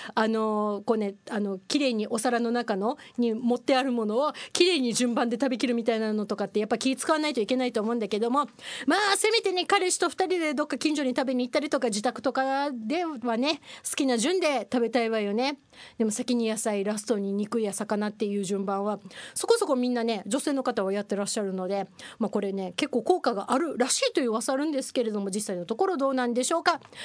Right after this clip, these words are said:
続きましては、古文肌さんです。ありがとうございます。これだけは譲れない日常の習慣、二度寝です。ついつい夜更かししてしまう私。当然翌日はなかなか起きられないのですが、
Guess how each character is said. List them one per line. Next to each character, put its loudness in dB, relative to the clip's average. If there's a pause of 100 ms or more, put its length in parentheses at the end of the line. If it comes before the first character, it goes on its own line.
(180)
続 0
き 2
ま 2
し 0
て 2
は、 4
古 4
文 2
肌 0
さ 0
ん 0
で 0
す。 -6 (180)
あ 0
り 2
が 2
と 2
う 0
ご 2
ざ 2
い 0
ま 0
す。 -12 (760)
こ 4
れ 4
だ 6
け 6
は 4
譲 0
れ 2
な 2
い 2
日 2
常 2
の 2
習 2
慣、 2 (480)
二 4
度 4
寝 4
で 2
す。 -4 (720)
つ 4
い 4
つ 0
い 2
夜 2
更 -14
か 4
し 2
し 0
て 2
し 2
ま 0
う 2
私。 -2 (460)
当 4
然 2
翌 2
日 0
は 4
な 0
か 2
な 0
か 2
起 -6
き 2
ら 4
れ 0
な 2
い 2
の 2
で 0
す -6
が、 0